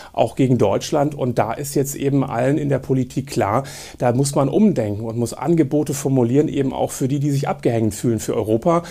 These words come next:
Die A F D sieht das natürlich anders. Sie hat Marine Le Pen, so wie Sie sagen, dem großen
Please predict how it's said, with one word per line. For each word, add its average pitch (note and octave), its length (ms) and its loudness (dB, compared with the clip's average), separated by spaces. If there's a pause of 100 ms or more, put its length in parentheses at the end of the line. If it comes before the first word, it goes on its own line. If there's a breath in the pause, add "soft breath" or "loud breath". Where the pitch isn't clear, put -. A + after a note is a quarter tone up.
(300 loud breath)
Die C#3 80 2
A B2 140 2
F A#2 100 0
D E3 220 6
sieht D#3+ 160 -2
das D3+ 140 -2
natürlich B2+ 440 0
anders. F3 480 0
Sie C3+ 460 -2
hat C#3+ 240 -4
Marine C3 300 2
Le B2+ 60 2
Pen, C3 300 -2
so C3 440 0
wie B2+ 80 -2
Sie - 120 -10
sagen, A#2+ 380 0
dem A#2 120 0
großen B2 560 0